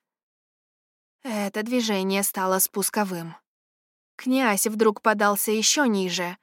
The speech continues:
и поцеловал меня. Мир потерял свои очертания. Я просто растворилась в его властных движениях, в его уверенности, в его грубой силе.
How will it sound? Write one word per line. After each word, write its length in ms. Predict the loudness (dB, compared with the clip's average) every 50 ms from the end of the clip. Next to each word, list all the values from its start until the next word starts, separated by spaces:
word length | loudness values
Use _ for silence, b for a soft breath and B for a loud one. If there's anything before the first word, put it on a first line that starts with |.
| _ _ _ _ _ _ _
и 100 | -6 -4
поцеловал 680 | -2 -2 0 0 2 2 4 4 4 4 4 2 2 0
меня. 500 | -2 -2 -2 -4 -4 -6 -6 -10 -16 -18 _ _ _ _ _ _ _ _ _ _ _ _ _ _ _ _ _ _ _ -8
Мир 320 | -4 -2 -2 -2 -2 -2
потерял 560 | -4 -4 -4 0 0 2 2 4 2 2 2
свои 340 | 0 0 0 0 0 0 0
очертания. 880 | 0 0 0 -2 -4 -2 -2 -2 -2 -2 -4 -8 -10 -12 -14 -16 -18 _ _ _ _ _ _ _ _ _ _ _ _ _
Я 260 | -2 2 4 4 2 2
просто 420 | 4 2 2 2 2 0 0 0
растворилась 800 | 0 0 -2 -2 -2 0 0 0 2 0 2 2 0 0 0 -2
в 60 | -4
его 360 | -2 0 0 2 2 2 2
властных 560 | 2 4 4 4 4 4 2 0 -2 -2 -2 -2
движениях, 840 | -2 -2 -2 0 0 0 0 0 -2 -2 -4 -6 -8 -12 -16 -20 _ _ _ _ _ _ _ _ -6
в 40 | -4
его 340 | -4 -2 -2 -2 -2 -2 -2
уверенности, 840 | 0 0 0 -2 -2 -2 -6 -8 -8 -8 -8 -8 -8 -10 -12 -12 -16 _ _ _ _ _ _ _ _ _ -8
в 80 | -6
его 360 | -4 -2 -2 -2 0 0 -2
грубой 400 | -2 -2 -4 -6 -4 -4 -4 -4
силе. 560 | -4 -4 -6 -6 -6 -8 -10 -12 -14 -16 -18